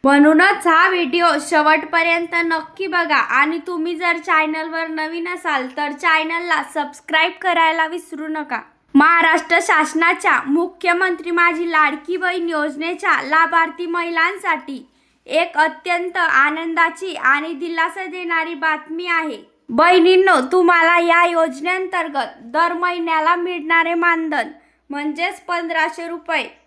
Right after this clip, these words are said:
सुरू ठेवण्यासाठी आवश्यक असल्यास केवायसी प्रक्रिया पूर्ण करणे महत्त्वाचे आहे.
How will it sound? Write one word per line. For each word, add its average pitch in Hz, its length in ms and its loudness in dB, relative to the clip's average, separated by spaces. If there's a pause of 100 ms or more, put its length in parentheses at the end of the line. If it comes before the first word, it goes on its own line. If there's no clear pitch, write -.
(540)
सुरू 311 400 -6
ठेवण्यासाठी 320 1000 -4 (260)
आवश्यक 339 680 -2
असल्यास 339 600 -2 (100)
केवायसी 330 560 -4
प्रक्रिया 339 640 -2 (300)
पूर्ण 330 380 -4
करणे 339 460 -4
महत्त्वाचे 311 800 -4
आहे. 294 240 -2